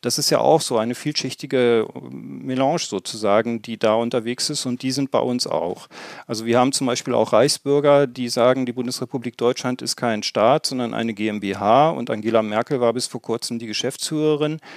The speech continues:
Diese Reichsbürger sagen zum Beispiel auch gern, dass das Recht des Deutschen Reiches, da kommt der Name, glaube ich, her, aus den, aus der Zeit von neunzehnhundertsiebenunddreißig bis heute weiter gilt. Also die leugnen unseren Rechtsstaat, unsere Gemeinschaft eigentlich komplett.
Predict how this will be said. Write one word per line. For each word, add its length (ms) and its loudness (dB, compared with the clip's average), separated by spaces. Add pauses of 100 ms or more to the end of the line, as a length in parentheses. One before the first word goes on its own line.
(260)
Diese 360 -4
Reichsbürger 760 4
sagen 300 2
zum 160 -4
Beispiel 260 -4
auch 240 6
gern, 480 0
dass 140 -4
das 200 -4
Recht 280 0
des 100 -4
Deutschen 380 -2
Reiches, 460 2
da 100 -4
kommt 240 -8
der 60 -4
Name, 260 -4
glaube 240 -2
ich, 120 -10
her, 220 2 (500)
aus 260 -8
den, 320 -6
aus 120 -6
der 120 -8
Zeit 200 0
von 140 -6
neunzehnhundertsiebenunddreißig 1200 -2
bis 160 -8
heute 300 -4
weiter 260 2
gilt. 340 -2 (240)
Also 200 -2
die 140 0
leugnen 380 4
unseren 300 0
Rechtsstaat, 680 0
unsere 280 -8
Gemeinschaft 640 -4
eigentlich 320 -10
komplett. 500 -2